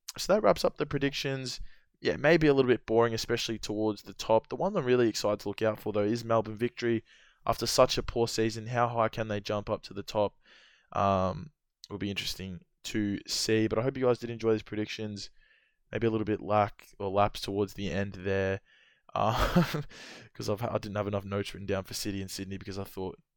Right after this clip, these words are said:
no ex-, explanation really needs to happen. But, um, yeah, I hope you guys all enjoyed. I'll be back next week after round one with a bit more to cover. There's not a lot to talk about at the moment other than predicting what's gonna happen. So, actually, you know what? I'll give my tips for the week as well,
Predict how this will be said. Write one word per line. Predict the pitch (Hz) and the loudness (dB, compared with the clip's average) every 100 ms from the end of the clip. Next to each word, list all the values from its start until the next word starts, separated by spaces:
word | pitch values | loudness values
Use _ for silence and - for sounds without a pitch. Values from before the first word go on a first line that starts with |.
| _ - | _ -14
no | 104 110 | -4 -4
ex-, | 98 - | -4 -4
explanation | 107 - - 104 104 101 98 | -4 -2 -2 -2 -2 -4 -2
really | 107 104 104 | 0 2 0
needs | 101 101 - | -2 -4 -6
to | 101 | -2
happen. | 104 98 - 98 - - - _ _ _ - | 0 0 -2 -10 -12 -20 -20 _ _ _ 2
But, | 110 110 | 4 4
um, | 113 110 110 - - | 4 2 0 -8 -6
yeah, | 139 | -2
I | 113 | 0
hope | 113 | 0
you | 113 | 2
guys | 110 | 2
all | - 113 113 | 0 -2 -2
enjoyed. | 107 104 - 120 123 120 | -4 -8 -2 4 6 6
I'll | 107 | 2
be | 107 | -4
back | - 107 - | -4 -4 -4
next | 117 120 - | -4 -4 0
week | 120 113 | 2 2
after | 107 107 - | 2 0 0
round | 101 104 101 101 | -2 0 0 0
one | 101 98 | 0 -2
with | - | -8
a | - | -6
bit | 107 - | -6 -6
more | 101 104 98 | -4 -2 -2
to | - | -6
cover. | - 101 95 98 | -4 -2 0 -2
There's | 101 | -2
not | 110 | -4
a | 98 | -2
lot | 95 - | -2 -4
to | - | -6
talk | 98 95 | -8 -8
about | 95 95 - | -6 -4 -4
at | - | -8
the | 98 | -6
moment | 98 104 107 101 - _ _ _ _ _ | -2 -2 -2 -4 -6 _ _ _ _ _
other | 104 107 101 | 0 2 2
than | 104 101 - - | 0 -2 -8 -12
predicting | 104 98 - | -12 -10 -8
what's | 98 - | -8 -8
gonna | - 101 | -8 -4
happen. | 98 - 101 | -4 -4 -6
So, | - 113 110 110 | 0 6 6 6
actually, | 160 - 170 | 4 0 -2
you | 160 | 0
know | 151 | 0
what? | 143 139 - | 2 0 -2
I'll | 147 | -4
give | 185 | -4
my | 196 | -4
tips | 185 131 - | -2 -4 -4
for | - 107 | -8 -4
the | |
week | 101 104 - | -2 -2 -2
as | 98 98 | -8 -2
well, | 98 95 98 | 0 2 -2